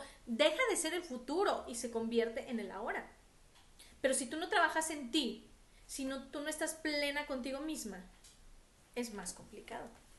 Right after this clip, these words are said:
Porque no vas a sentirte esa, esa plenitud en ningún momento de tu vida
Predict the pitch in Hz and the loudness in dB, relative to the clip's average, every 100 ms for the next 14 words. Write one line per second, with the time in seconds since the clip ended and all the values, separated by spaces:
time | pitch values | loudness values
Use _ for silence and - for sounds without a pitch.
0 | - - - 233 233 226 233 247 285 277 | -20 -4 0 2 2 4 6 4 2 0
1 | - 254 233 233 233 233 - 233 247 240 | 2 0 4 2 2 -4 -2 0 0 0
2 | 240 247 - 254 233 226 233 254 254 247 | -2 -2 -2 2 4 2 0 -4 0 0
3 | 240 240 277 302 294 302 302 262 269 285 | 2 0 -2 -2 -2 0 0 0 -2 0
4 | 190 | 0